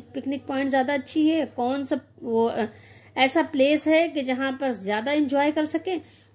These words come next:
तो अब हमारी, आप बताइए कि हमारी आपकी प्रायोरिटी क्या है? दुनिया है। अब आप बताइए, जब हम दुनिया, दुनिया में लगे हुए हैं, तो क्या हम इन, इन खूबियों के हामिल हैं जो अल्लाह ताला ने इनकी खूबियाँ बयान फरमाई हैं? हम तो रात लंबा तान के सो जाते हैं।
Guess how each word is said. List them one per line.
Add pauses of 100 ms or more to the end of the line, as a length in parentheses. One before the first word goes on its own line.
तो
अब
हमारी,
आप
बताइए
कि
हमारी
आपकी
प्रायोरिटी
क्या
है? (720)
दुनिया
है। (440)
अब
आप
बताइए,
जब
हम
दुनिया,
दुनिया
में
लगे
हुए
हैं, (640)
तो
क्या
हम (100)
इन, (100)
इन
खूबियों
के
हामिल
हैं (920)
जो
अल्लाह
ताला
ने
इनकी
खूबियाँ
बयान
फरमाई
हैं? (560)
हम
तो
रात
लंबा
तान
के
सो
जाते
हैं।